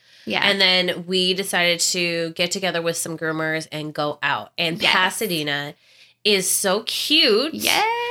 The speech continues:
Speaker 2: But I guess there's only one club left in Pasadena.
Speaker 1: And the, yeah, and it's, like, the oldest.
Speaker 2: It's the oldest and the only, I guess, club
Speaker 1: Yeah.
Speaker 2: in Pasadena. So we went there, and that was really cool. We had a good time. We danced for a couple hours.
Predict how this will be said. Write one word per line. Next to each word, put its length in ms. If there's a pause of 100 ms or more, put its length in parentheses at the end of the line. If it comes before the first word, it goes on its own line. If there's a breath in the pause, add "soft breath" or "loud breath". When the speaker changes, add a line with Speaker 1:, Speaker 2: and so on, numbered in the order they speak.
(140)
Speaker 2:
But 100
I 60
guess 200
there's 180
only 260
one 500
club 400
left 380
in 100
Pasadena. 720
Speaker 1:
And 240
the, 180 (180)
yeah, 120
and 80
it's, 140
like, 100
the 160
oldest. 720 (100)
Speaker 2:
It's 160
the 200
oldest 680 (220)
and 400
the 160
only, 680
I 100
guess, 360
club 220
Speaker 1:
Yeah. 260
Speaker 2:
in 120
Pasadena. 720
So 160
we 100
went 300
there, 260
and 240
that 200
was 180
really 260
cool. 680 (340 soft breath)
We 100
had 120
a 40
good 140
time. 300
We 100
danced 260
for 100
a 40
couple 240
hours. 880